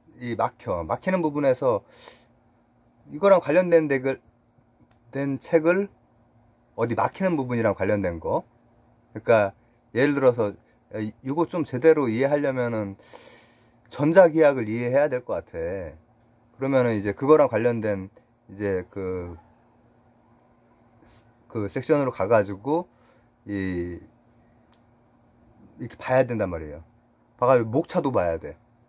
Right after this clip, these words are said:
얼마나 그 힘든 과정이었습니까? 근데 그렇게 하다가 이제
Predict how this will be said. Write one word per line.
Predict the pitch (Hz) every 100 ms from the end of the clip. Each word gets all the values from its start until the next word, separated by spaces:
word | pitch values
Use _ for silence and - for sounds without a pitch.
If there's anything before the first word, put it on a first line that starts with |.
| _ _ _ _ _ _
얼마나 | 127 196 220 185 135 110 98 _ -
그 | 110 98 92 90 -
힘든 | 165 175 156
과정이었습니까? | 98 107 104 87 85 80 76 - _ _ _ _ _ _ _
근데 | - 135 131
그렇게 | 139 165 185
하다가 | 180 156 139 120
이제 | 120